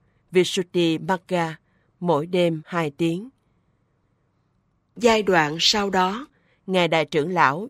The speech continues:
dạy Pháp và dạy thiền. Ngài vẫn duy trì thời khóa chặt chẽ và tận dụng mọi thời gian để phụng sự giáo Pháp.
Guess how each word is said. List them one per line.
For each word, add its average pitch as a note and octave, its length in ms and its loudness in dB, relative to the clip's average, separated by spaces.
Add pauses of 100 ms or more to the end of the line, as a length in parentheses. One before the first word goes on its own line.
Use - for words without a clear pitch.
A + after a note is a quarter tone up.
dạy D#3 260 0
Pháp A3+ 340 -10 (200)
và E3 200 2
dạy C#3+ 280 -2
thiền. D3 380 -4 (680)
Ngài F3 200 2
vẫn F3 320 -2
duy G#3+ 180 -2
trì D#3+ 340 -2
thời E3 260 0
khóa F#3 380 0
chặt E3+ 240 0
chẽ D#3+ 340 -2 (480)
và E3+ 160 4
tận D#3 300 0
dụng D#3 260 0
mọi D#3 180 2
thời D#3 240 -2
gian F3 320 -4 (280)
để D#3+ 260 2
phụng D#3 320 -2
sự C3+ 440 -4
giáo F3 220 -2
Pháp. B3 340 -10